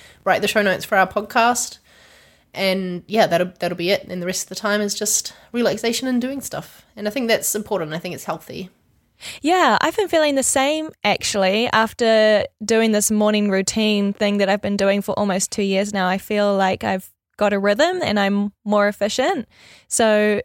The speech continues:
Speaker 2: I guess, yeah, that does free me up for the weekend a little bit more to enjoy it. And I also, like, I'm not sure if this is an age thing or whether I just have a really big workload at the moment, but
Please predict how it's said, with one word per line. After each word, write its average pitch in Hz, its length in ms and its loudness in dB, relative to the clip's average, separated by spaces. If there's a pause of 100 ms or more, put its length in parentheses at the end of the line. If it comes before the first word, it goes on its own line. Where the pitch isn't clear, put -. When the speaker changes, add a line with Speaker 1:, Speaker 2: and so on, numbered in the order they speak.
(140)
Speaker 2:
I 226 80 -4
guess, 294 260 -2
yeah, 294 140 0
that 220 160 -2
does 233 240 -2
free 214 220 -4
me 202 140 0
up - 160 -2
for 214 120 -6
the 202 100 -2
weekend 196 420 -2
a 190 40 -4
little 190 200 -2
bit 185 160 -2
more 190 220 -2
to 185 400 -4
enjoy 190 360 0
it. 170 360 -4 (460)
And 247 240 2
I 262 100 0
also, 277 500 2
like, 208 260 -2
I'm 240 120 0
not 294 160 0
sure 254 360 2 (220)
if 220 140 -8
this 214 200 -2
is 220 280 -4 (220)
an 196 160 -2 (140)
age 180 460 -2
thing 294 480 -2 (140)
or 208 260 2
whether 202 300 2
I 202 280 4
just 196 320 -2
have 196 160 0
a 196 80 0
really 190 260 0
big 196 160 0
workload 220 480 0
at 247 140 -2
the 254 80 -6
moment, 254 460 -2
but 196 240 2